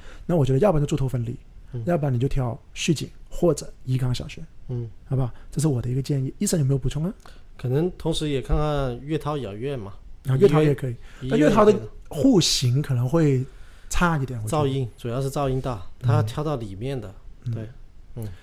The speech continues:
Speaker 1: 但月桃雅苑的学校的话，都可能就会好一点点。
Speaker 2: 怡园嘛。
Speaker 1: 对，但是怡园现在也预警。
Speaker 2: 它，它一直是，它一直是，它那个西校区一直，一，一直啊。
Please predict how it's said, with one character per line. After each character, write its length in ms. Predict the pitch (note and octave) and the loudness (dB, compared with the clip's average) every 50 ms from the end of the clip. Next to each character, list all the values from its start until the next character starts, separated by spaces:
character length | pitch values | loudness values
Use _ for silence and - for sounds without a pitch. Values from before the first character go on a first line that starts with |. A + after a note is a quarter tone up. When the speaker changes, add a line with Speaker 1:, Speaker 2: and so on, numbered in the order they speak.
| - - | -4 0
Speaker 1:
但 100 | G3+ A3+ | 2 4
月 60 | B3+ | 6
桃 120 | A3 A3+ | 6 6
雅 140 | A3 E3+ C3+ | 6 6 6
苑 180 | C#3 F#3 A3+ G#3+ | 6 4 4 4
的 400 | F3+ E3+ D3 C#3 C3 C3 C3 C3 | 2 2 2 2 2 0 0 -2
学 220 | B2+ - C#3 C#3+ | 0 0 2 2
校 300 | D3 - A3+ C4 A#3 F#3 | 4 4 2 4 4 2
的 80 | D#3+ D#3 | 2 2
话， 260 | C3+ - D#3+ D3+ D3+ | 0 0 0 0 0
都 300 | C#3+ D3+ D3 C#3+ C#3 C#3 - - | 2 0 0 0 0 -2 -4 -8
可 160 | - - B2 | -6 -4 0
能 120 | A#2 B2 | 0 2
就 120 | C3 D#3 D#3 | 2 4 4
会 120 | D3+ D3 C#3 | 4 2 2
好 320 | - - B2+ A#2 A2 A2 | 0 -4 -6 -6 -6 -4
一 100 | A2+ C3 | -4 -4
点 180 | C3+ B2 A#2 A#2+ | -4 -4 -4 -6
点。 140 | A#2+ - - | -6 -8 -8
Speaker 2:
怡 140 | C3+ B2+ B2 | -6 -6 -4
园 200 | B2+ B2+ B2+ C3 | -4 -4 -4 -4
嘛。 160 | C3 B2+ A#2+ - - - | -6 -8 -10 -14 -10 -6
Speaker 1:
对， 260 | C3 B2+ A#2+ A#2 A#2+ - | -4 -4 -4 -4 -2 -2
但 100 | F#3 G3+ | 0 0
是 200 | - A#3 A#3 G#3+ | 0 0 -2 -2
怡 100 | D#3 D3 | -2 0
园 140 | D#3 D#3+ D#3 | 0 0 0
现 120 | D#3 - F3+ | 0 0 -2
在 60 | E3+ | -2
也 140 | D3 B2+ A#2+ | 0 -2 -2
预 180 | A#2 D#3+ F#3 D3+ | -2 -2 -4 -4
警。 220 | - C3+ B2+ D3+ - - - - - - - - - - - - | -4 -6 -8 -10 -12 -14 -18 -18 -18 -18 -18 -18 -18 -18 -18 -10
Speaker 2:
它， 180 | - E3 F3+ G3+ G3 - | -4 -2 -2 -2 -2 -2
它 140 | - A3 | -2 -2
一 180 | C4 B3 C4 B3+ | -2 0 -2 -2
直 200 | - C3+ C3+ C3 | -2 -2 -4 -4
是， 280 | - - D3 B2 G#2 - - - - - - - - | -4 -4 -6 -6 -8 -10 -12 -18 -20 -20 -20 -16 -6
它 120 | - F#3+ G#3+ | 0 2 2
一 140 | A3 G3+ | 2 2
直 200 | C#3+ - B2+ B2 | 0 -2 -6 -8
是， 280 | B2 - D3 C#3 A2 - - - | -8 -10 -10 -12 -12 -12 -10 -6
它 180 | - F3 F#3 F#3 | -4 -2 -2 -2
那 120 | G3 F#3 E3+ | -2 -4 -2
个 160 | E3 E3+ D#3 | -2 -2 -2
西 200 | - - - F3 | -2 -4 -6 -6
校 200 | E3 - E3 D3+ | -6 -6 -6 -6
区 240 | C3+ - D#3 D#3 D#3 | -6 -6 -6 -6 -6
一 180 | E3 E3+ E3 | -6 -8 -8
直， 160 | C3+ - - - - - | -10 -10 -12 -14 -12 -12
一， 180 | - F3 D#3+ C#3 - - - | -10 -8 -8 -8 -10 -12 -10
一 120 | - F3 D#3 | -10 -8 -8
直 160 | - - A#2 | -8 -8 -10
啊。 160 | A2 A2+ - | -10 -10 -12